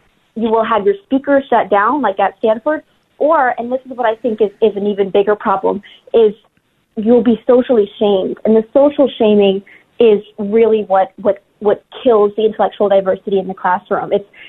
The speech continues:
not about, "I think your idea is bad because blank." It's,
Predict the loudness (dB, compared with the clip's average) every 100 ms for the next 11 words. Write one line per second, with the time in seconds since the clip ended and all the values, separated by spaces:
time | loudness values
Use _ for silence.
0 | -2 0 2 0 0 0 0 -4 _ _
1 | _ -6 -4 -4 -10 -4 0 0 -2 -2
2 | -2 -2 -4 -2 0 -2 -10 -6 -8 -6
3 | 0 0 0 -2 -2 -4